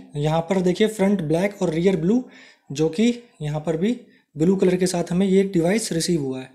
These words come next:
और थ्री टूल के लिए काफ़ी लोग पूछते हैं मुझसे कि ये सॉफ्टवेयर आप कहाँ से डाउनलोड किया है,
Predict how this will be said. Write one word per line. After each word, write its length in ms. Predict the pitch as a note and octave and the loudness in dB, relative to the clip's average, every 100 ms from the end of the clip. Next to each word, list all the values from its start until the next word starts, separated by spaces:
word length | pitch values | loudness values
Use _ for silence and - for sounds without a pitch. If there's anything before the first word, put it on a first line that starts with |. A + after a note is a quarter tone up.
| _ _ | _ _
और 160 | D#3 D#3 | -4 -2
थ्री 220 | D3+ G3 | 2 4
टूल 200 | A3 A#3 | 6 4
के 80 | A3+ | 6
लिए 100 | A#3 | 6
काफ़ी 260 | A#3 G#3 A3+ | 6 4 6
लोग 200 | A3 A3 | 4 4
पूछते 300 | G3+ F#3+ A#3 | 2 2 0
हैं 80 | A3 | 0
मुझसे 220 | G#3 A3 | 2 0
कि 120 | A3 | 2
ये 100 | A3 | 2
सॉफ्टवेयर 380 | G#3 G3 G#3 G3+ | 2 0 2 0
आप 60 | F#3+ | 0
कहाँ 140 | F3 | -2
से 120 | F#3 | 0
डाउनलोड 340 | F#3 F3+ F#3+ F3 | 0 2 0 2
किया 180 | F#3+ | 0
है, 140 | G3+ | 0